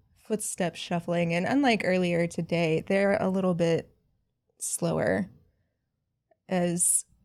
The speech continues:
Sebi makes his way into the office, and it's really clear by his posture and the way that his shoulders are slumped in that it's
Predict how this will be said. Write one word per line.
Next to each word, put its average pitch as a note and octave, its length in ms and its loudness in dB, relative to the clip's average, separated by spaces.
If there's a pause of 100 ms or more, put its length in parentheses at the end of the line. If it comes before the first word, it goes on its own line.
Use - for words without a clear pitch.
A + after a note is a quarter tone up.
(140)
Sebi F3+ 380 0
makes E3+ 260 -2
his E3 220 -6
way E3 420 0 (340)
into G3 360 2
the E3+ 160 -2
office, F3 500 -2
and G3 140 2
it's F#3+ 180 0
really G3 320 4
clear F#3 360 0
by E3 140 0
his F3 240 0
posture F3+ 560 -2
and F3 140 2
the F#3 40 -2
way G3 160 0
that F#3+ 180 -2
his G3 200 0
shoulders G3 540 0
are G3+ 80 -4
slumped F#3+ 360 -2
in F#3 420 2
that F3+ 360 0
it's - 300 -6